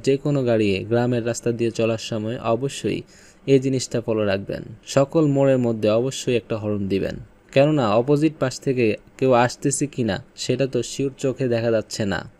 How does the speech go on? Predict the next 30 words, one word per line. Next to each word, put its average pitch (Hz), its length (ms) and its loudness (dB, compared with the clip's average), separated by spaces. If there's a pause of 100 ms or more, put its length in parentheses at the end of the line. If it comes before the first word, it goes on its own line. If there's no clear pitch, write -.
সাউন্ড 139 380 0
ছাড়া 110 280 2 (520)
বা 107 140 0 (400)
হর্ন 131 220 4
ছাড়া 110 280 0 (200)
শিওর 131 340 2
হওয়া 110 180 0
যায় 95 240 0
না, - 80 -14 (280)
অবশ্যই 135 480 2 (400)
হর্ন 127 260 2
দিয়ে 110 140 2
আসবেন, - 360 -6 (320)
না 127 140 4
হলে 135 260 4
এরকম 120 440 2
ভয়ঙ্কর 120 500 2 (300)
অবস্থায় 120 420 0
পড়তে 110 300 0
হবে। 90 280 -2 (460)
আজকে - 440 0
আমার 120 320 -4
গাড়ির 120 400 2
স্পিড 117 420 -6
অনেক 135 320 -10
কম 127 160 -6 (120)
থাকার 120 360 -10
কারণে 110 360 -6 (280)
বড় 131 260 8
ধরনের 120 380 0